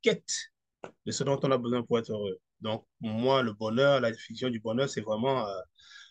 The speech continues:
euh, se connaître, la recherche de soi-même. Se connaître pour être, comme on dit dans la tradition africaine, assis dans sa personne. Quelqu'un assis dans sa personne, il est moins fragile, il est moins vulnérable,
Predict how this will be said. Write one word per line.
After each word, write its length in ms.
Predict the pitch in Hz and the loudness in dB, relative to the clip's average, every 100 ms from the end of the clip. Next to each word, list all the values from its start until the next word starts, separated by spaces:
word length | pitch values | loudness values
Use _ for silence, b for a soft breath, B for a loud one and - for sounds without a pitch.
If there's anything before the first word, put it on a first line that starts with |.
| B - | B -6
euh, 340 | 95 87 85 - - | -2 -2 -2 -8 -4
se 240 | - 180 | 0 4
connaître, 500 | 170 127 107 - - | 4 4 2 -4 -10
la 100 | - | -6
recherche 260 | 117 - 123 | 0 0 0
de 60 | - | -2
soi-même. 300 | 117 104 92 _ _ _ _ _ _ _ _ _ _ _ _ _ _ | -4 -4 -8 _ _ _ _ _ _ _ _ _ _ _ _ _ _
Se 140 | - 160 | 0 2
connaître 360 | 143 156 175 | 4 6 6
pour 180 | 170 160 | 6 8
être, 200 | 180 - | 8 6
comme 160 | 175 160 | 2 4
on 80 | |
dit 100 | 151 | 4
dans 80 | 143 | 6
la 60 | 135 | 4
tradition 320 | 135 127 151 | 4 2 2
africaine, 340 | 135 - 170 170 | 2 2 0 0
assis 380 | - - - 190 | -2 -2 -2 4
dans 140 | 160 | 4
sa 120 | 143 123 | 4 2
personne. 400 | 117 - 120 104 _ _ _ b b b _ - | -2 0 -4 -4 _ _ _ b b b _ 2
Quelqu'un 360 | 156 160 185 | 2 6 4
assis 240 | - 147 180 | 4 0 4
dans 100 | 165 | 4
sa 140 | 160 | 4
personne, 360 | 135 139 - 165 | 2 2 4 4
il 80 | 151 | 4
est 40 | |
moins 220 | 143 151 | 2 2
fragile, 520 | 147 - 120 123 170 170 | 0 0 0 2 4 4
il 80 | 139 | 2
est 40 | |
moins 180 | 135 151 | 4 4
vulnérable, 580 | 127 123 120 120 175 175 | 4 2 2 4 4 4